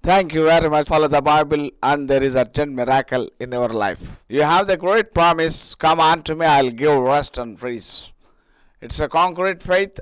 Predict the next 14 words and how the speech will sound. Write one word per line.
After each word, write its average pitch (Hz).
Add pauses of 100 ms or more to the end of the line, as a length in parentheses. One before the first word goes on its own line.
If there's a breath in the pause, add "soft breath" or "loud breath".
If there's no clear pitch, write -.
and 139
concrete, 151
uh, 113 (580)
plan 202
of -
God, 131 (1300)
giving 156
rest 147
and 117
peace. 131 (1080)
The 98
entire 151
world 180
is 175